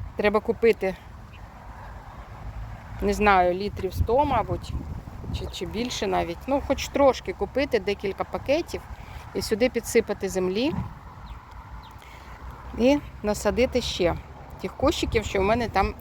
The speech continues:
відростають. А от тут, бачите, що в мене залишилося? Прям цілий ліс. Полоти й полоти.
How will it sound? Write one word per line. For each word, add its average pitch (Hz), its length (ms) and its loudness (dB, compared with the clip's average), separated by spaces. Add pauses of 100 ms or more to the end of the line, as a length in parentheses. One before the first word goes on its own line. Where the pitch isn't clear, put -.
(160)
відростають. 190 800 -2 (840)
А - 100 4
от 202 80 2
тут, 254 180 6
бачите, 254 400 2
що - 180 -4
в 190 40 0
мене 196 140 2
залишилося? 190 800 0
Прям 208 280 -2
цілий 254 320 2
ліс. 180 360 -2 (540)
Полоти 262 380 6
й 240 60 0
полоти. 190 560 -2